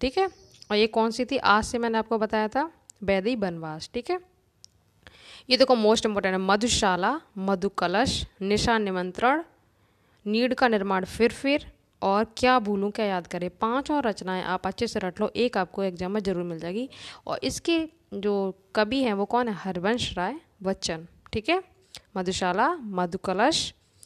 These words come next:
निशा निमंत्रण, ये तीनों उनकी रचना हो गई। उसके बाद दो आत्मकथाएं हैं, एक तो नीड़ का निर्माण फिर फिर, नीड़ मतलब घोंसले, ठीक है, घोंसले को कहते हैं, और एक है क्या भूलूं क्या याद करूं,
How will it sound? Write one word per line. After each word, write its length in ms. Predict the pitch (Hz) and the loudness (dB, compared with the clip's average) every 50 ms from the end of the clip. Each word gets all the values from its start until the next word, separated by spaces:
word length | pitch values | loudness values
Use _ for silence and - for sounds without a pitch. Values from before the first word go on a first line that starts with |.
| - - - - _ - | -20 -20 -20 -16 _ -4
निशा 280 | 208 208 - 214 202 | -2 0 2 2 2
निमंत्रण, 560 | 190 190 185 185 180 185 - - 240 247 285 302 - _ _ _ _ _ _ _ _ _ _ _ _ _ - - _ _ - | 2 0 -2 -2 -4 -4 0 2 2 2 2 0 -4 _ _ _ _ _ _ _ _ _ _ _ _ _ -20 -20 _ _ 2
ये 120 | 214 240 | 2 4
तीनों 220 | 240 254 247 247 | 4 4 4 4
उनकी 160 | 240 247 233 262 | 4 6 6 6
रचना 320 | 247 247 - 254 269 285 | 4 4 2 2 2 4
हो 140 | 294 285 277 | 4 4 2
गई। 160 | 277 311 349 392 - - - - | 2 0 0 -2 -4 -10 -6 -4
उसके 240 | - - - - 269 | -4 -4 0 0 4
बाद 160 | 262 269 262 214 | 4 4 6 8
दो 140 | 202 285 | 8 8
आत्मकथाएं 680 | 277 220 190 190 - 208 208 190 190 185 - 196 190 185 | 10 10 8 4 2 -2 -2 -2 -4 -4 -4 -4 -4 -4
हैं, 160 | 180 185 190 - - - | -4 -6 -8 -10 -6 -4
एक 160 | 190 202 - | -4 0 0
तो 80 | 233 | 2
नीड़ 240 | 226 214 214 214 214 | 2 4 4 4 4
का 120 | 208 233 220 | 4 2 2
निर्माण 320 | 214 202 190 208 202 202 | 2 0 2 0 0 0
फिर 200 | - - 226 - | 0 -2 -2 -2
फिर, 280 | - - 285 311 311 - - _ _ _ _ _ _ | 0 0 0 0 0 -2 -10 _ _ _ _ _ _
नीड़ 220 | 208 202 214 220 214 | -2 0 2 2 2
मतलब 280 | 208 214 - 302 285 | 2 0 0 -2 0
घोंसले, 420 | 233 190 185 175 - - 165 160 160 156 - | 0 -2 -4 -4 -6 -8 -10 -12 -12 -10 -8
ठीक 160 | - 247 - | -8 -2 0
है, 100 | 359 370 359 359 _ _ - - | 0 -2 -2 -4 _ _ -10 -6
घोंसले 320 | 190 180 180 - 185 180 | -6 -6 -6 -6 -8 -8
को 120 | 175 180 175 | -8 -8 -10
कहते 280 | 175 170 165 - - | -10 -12 -12 -12 -14
हैं, 160 | 165 165 175 - _ _ _ _ _ _ _ - _ _ _ _ _ _ | -16 -16 -16 -20 _ _ _ _ _ _ _ -20 _ _ _ _ _ _
और 140 | - 208 - | -6 -2 2
एक 220 | 208 220 240 233 | 4 2 4 2
है 80 | 240 233 | 0 -2
क्या 240 | 226 226 - 220 214 208 | -2 0 0 2 2 2
भूलूं 280 | 190 196 185 185 190 | 0 -2 -4 -4 -4
क्या 160 | 185 - 196 | -4 -6 -6
याद 180 | 180 170 156 - | -6 -6 -8 -12
करूं, 260 | - - 165 165 165 | -12 -12 -12 -12 -14